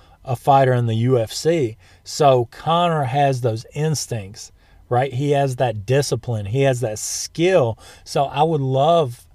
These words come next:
to see that fight because I think that Conor would murder Jake Paul.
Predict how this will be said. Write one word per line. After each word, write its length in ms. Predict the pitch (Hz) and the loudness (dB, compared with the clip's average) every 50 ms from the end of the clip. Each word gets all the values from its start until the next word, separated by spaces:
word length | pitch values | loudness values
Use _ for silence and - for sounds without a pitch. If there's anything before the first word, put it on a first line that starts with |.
| _ _ - | _ _ -12
to 120 | - 143 | -10 -10
see 220 | 127 - - 151 139 | -10 -6 -4 -2 -2
that 220 | 131 123 110 107 | 0 -2 -4 -6
fight 440 | - - - 170 202 214 165 120 - - - - - - - _ | -10 0 4 6 6 6 4 2 -2 -10 -20 -20 -20 -20 -8 _
because 260 | 127 117 - 147 123 123 - | -6 -2 -2 -2 -4 -4 -8
I 260 | - 123 135 156 170 165 | -6 0 2 2 2 2
think 400 | - 170 147 127 120 120 117 _ _ _ _ _ _ _ _ - | 2 0 0 0 -2 -4 -8 _ _ _ _ _ _ _ _ -2
that 180 | 131 127 123 | -2 -2 -2
Conor 500 | - - - 160 190 202 196 170 139 127 | -2 2 2 4 4 4 4 4 4 2
would 200 | 117 110 110 104 | 2 0 -2 -2
murder 960 | 101 98 98 101 101 104 110 120 139 185 202 196 185 135 110 98 92 90 - _ _ _ _ _ 127 | -4 -6 -6 -4 -4 -2 0 2 2 4 4 4 2 2 -2 -6 -8 -14 -20 _ _ _ _ _ -6
Jake 320 | 117 120 135 117 107 101 | -2 0 0 0 -2 -4
Paul. 320 | - 120 110 98 92 95 | -4 -2 -2 -2 -4 -8